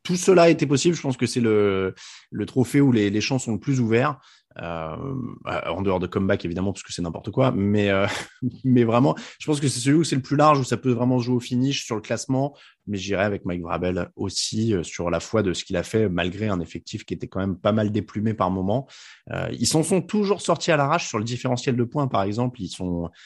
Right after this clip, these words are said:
ils sont à plus soixante-deux. Il y a des équipes qui font bien mieux, hein. Kansas City est au-dessus, euh, les, les Bengals sont, font mieux, euh, les, les Patriots sont à plus cent soixante-huit sur le différentiel de points, par exemple.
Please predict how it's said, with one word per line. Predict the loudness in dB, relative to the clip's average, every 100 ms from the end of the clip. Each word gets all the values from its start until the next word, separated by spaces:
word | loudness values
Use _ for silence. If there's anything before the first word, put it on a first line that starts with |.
| _ -14
ils |
sont | -2
à | 0
plus | 0 -6
soixante-deux. | 0 0 2 6 6 6
Il | 6
y |
a | 4
des | 0
équipes | -8 -12
qui | -12
font | -6
bien | 0 4
mieux, | 6 6
hein. | 4
Kansas | 2 -4 -6
City | -8 -8 -2
est |
au-dessus, | -2 -2 -4 0 2 4
euh, | 4 2
les, | 0 0
les | 0
Bengals | -2 -2 -2 -4 -6 -6
sont, | -6 -6 -6
font | -6 -4
mieux, | -2 2 4 6 4 2
euh, | 2 0
les, | 0 0
les | -2
Patriots | -4 -4 -4
sont | -4
à | -10
plus | -6 -6
cent | -4 -6
soixante-huit | -6 -6 -6 -6
sur | -6 -6
le |
différentiel | -6 -6 -8 -8
de | -8
points, | -8 -4
par | -2
exemple. | -2 -4 -8